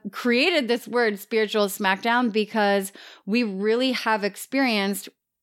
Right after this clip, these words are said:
in our own lives, but also in our discussions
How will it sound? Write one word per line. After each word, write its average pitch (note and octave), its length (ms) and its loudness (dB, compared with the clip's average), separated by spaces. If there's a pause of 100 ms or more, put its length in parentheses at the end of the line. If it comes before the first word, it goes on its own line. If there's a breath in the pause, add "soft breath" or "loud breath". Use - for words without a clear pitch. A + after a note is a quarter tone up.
(160)
in C4+ 180 0
our A3+ 220 2
own D#4 240 2
lives, G#3+ 420 2
but - 220 0
also B3+ 380 0
in A3+ 200 0
our G3+ 300 2
discussions A3 1000 0